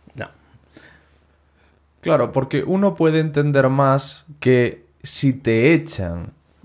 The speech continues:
Speaker 2: de un programa, eh, de radio o televisión, sí que no quieras saber nada y digas, "No quiero escuchar esto, quítame, cámbiame de emisora, no me hagas".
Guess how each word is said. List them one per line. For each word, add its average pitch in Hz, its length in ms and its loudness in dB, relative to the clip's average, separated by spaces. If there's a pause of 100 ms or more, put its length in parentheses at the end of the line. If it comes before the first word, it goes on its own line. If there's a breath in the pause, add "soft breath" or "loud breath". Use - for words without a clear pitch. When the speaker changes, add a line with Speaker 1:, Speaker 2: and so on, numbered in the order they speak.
Speaker 2:
de 104 200 2
un 123 160 2
programa, 101 760 0 (220)
eh, 87 280 -8
de 85 100 -4
radio 110 460 0
o 98 40 -4
televisión, 101 680 -2 (280 soft breath)
sí - 160 -8
que 123 100 -2
no 117 100 0
quieras 107 280 -2
saber 104 280 0
nada 95 300 -2
y 98 40 -6
digas, 101 220 -2
"No 110 120 0
quiero 107 180 0
escuchar 104 360 -4
esto, 135 440 2 (100)
quítame, 117 460 -2
cámbiame 120 420 2
de 113 200 4
emisora, 123 440 2
no 123 120 2
me 120 100 2
hagas". 117 180 2